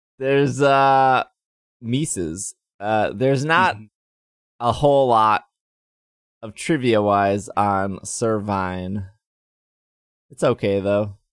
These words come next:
Speaker 2: I mean, I love the entire Snivy line. I mean, it is really a great, like, it's one of the fews where, that I like all, all of the stages, I think, are charming in their own way.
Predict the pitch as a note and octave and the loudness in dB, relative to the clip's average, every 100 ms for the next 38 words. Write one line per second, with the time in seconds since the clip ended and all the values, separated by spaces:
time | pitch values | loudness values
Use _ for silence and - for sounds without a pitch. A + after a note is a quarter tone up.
0 | _ _ _ _ - D#3+ E3+ E3 E3+ F3 | _ _ _ _ -6 -4 -2 -2 -2 -4
1 | D3 C3+ C3 A2 A2 G#2 G2+ F#2+ F2+ F#2+ | -4 -6 -4 -4 -4 -2 -4 -4 -8 -12
2 | _ - - A2 F2+ E2+ E2 A#1+ - B2 | _ -16 -8 -6 -6 -8 -12 -14 -16 -20
3 | _ _ - B2+ C3+ C#3 C#3+ C#3+ A#2+ B2 | _ _ -8 -6 -4 -4 -4 -4 -4 -4
4 | A#2 A2 G2+ G2 G#2 F#2 - _ G#2+ G2+ | -2 -2 -4 -4 -4 -4 -6 _ -6 -6
5 | F2+ _ _ _ - B2+ C#3+ F3 D#3+ - | -8 _ _ _ -14 -8 -6 -4 -6 -6
6 | C3 B2 G#2+ A2+ G#2+ G#2 - _ - G2+ | -4 -4 -6 -4 -4 -6 -10 _ -6 -4
7 | G#2 G#2 G2+ - G#2 G#2+ G#2+ G#2 G2+ - | -2 -4 -6 -4 -2 -2 -2 -4 -6 -4
8 | B2+ C3 C3+ A2 G#2 - G2 F2+ D2+ E2 | -2 -2 -4 -6 -10 -8 -6 -6 -10 -10
9 | - G#2 - F2+ F#2 F2+ F2+ E2+ E2+ D2 | -8 -8 -8 -10 -10 -10 -10 -10 -12 -16
10 | - F#2+ F#2 F2+ E2+ D#2+ D2+ C#2+ | -14 -12 -12 -12 -12 -12 -12 -12